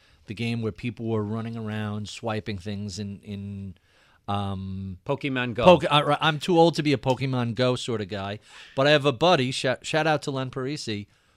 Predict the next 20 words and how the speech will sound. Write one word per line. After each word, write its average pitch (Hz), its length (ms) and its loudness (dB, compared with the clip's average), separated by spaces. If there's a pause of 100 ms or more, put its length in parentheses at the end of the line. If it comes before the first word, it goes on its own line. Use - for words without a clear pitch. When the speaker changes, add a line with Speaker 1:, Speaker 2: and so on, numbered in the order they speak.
Speaker 1:
who 151 180 0
created 165 420 0
a 160 60 -8
company 120 640 -6
that 113 240 -8
combined 113 580 -8
fa-, 120 460 -8 (100)
fantasy 135 440 -8
sports - 560 -6 (380)
with 123 180 -4
Pokemon 127 540 -4
Go. 110 280 -2
He 107 60 -6
got 113 280 -6
it 131 120 -8
patented. 110 560 -6 (240)
They 139 160 2
were 190 140 2
just 147 280 -6
funded, 151 560 -4